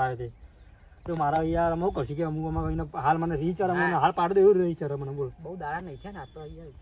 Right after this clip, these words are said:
Speaker 2: વાતો થાય ઘેર, આવું બાકવાય.
Speaker 1: એટલે વાતો થાય, વાત સાચી, પણ એને ખબર ના પડે કે મોટા ભાઈને પૂછ્યું, ક-, જો અત્યાર સુધી હું ગમે તે કોઈ મારા કોઈ ઘરે પ-, અવસર પ્રસંગ હોય ને, તો હું બે ભાઈઓ ભેગા થઈને અમે વાત કરીએ, બરાબર?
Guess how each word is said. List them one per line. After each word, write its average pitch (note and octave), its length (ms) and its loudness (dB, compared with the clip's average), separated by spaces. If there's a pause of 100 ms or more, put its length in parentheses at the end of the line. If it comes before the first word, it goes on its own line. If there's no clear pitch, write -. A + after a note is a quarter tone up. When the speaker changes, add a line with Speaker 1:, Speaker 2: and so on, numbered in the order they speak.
(160)
Speaker 2:
વાતો C3 300 -8
થાય D#3 260 -8
ઘેર, B2 160 -12
આવું C#3 240 -10
બાકવાય. C3 400 -8
Speaker 1:
એટલે G#3+ 300 0
વાતો D3 240 2
થાય, G3+ 200 0
વાત F#3+ 100 2
સાચી, E3+ 300 2
પણ G3+ 120 0
એને G3 160 0
ખબર E3 320 -2
ના G#3 60 2
પડે G#3+ 300 0
કે A3 60 0 (100)
મોટા D3 180 0
ભાઈને F3 280 -2
પૂછ્યું, C#3 280 -6
ક-, - 140 -10 (160)
જો G#3 60 8
અત્યાર G3+ 340 6
સુધી A3+ 260 0
હું G#3 220 4
ગમે F3 220 2
તે G3+ 120 6
કોઈ G3+ 140 2
મારા F3+ 220 2
કોઈ F#3+ 160 0
ઘરે E3+ 220 -2
પ-, D3+ 160 0 (480)
અવસર C#3+ 220 -2
પ્રસંગ E3+ 300 -4
હોય G#3+ 80 0
ને, F3+ 120 0 (440)
તો F#4 80 -2
હું F#4 200 4
બે F4+ 120 6
ભાઈઓ F#4+ 300 -2
ભેગા - 160 2
થઈને - 160 2
અમે D#3 140 2
વાત D3 120 0
કરીએ, - 220 0
બરાબર? D#3 340 0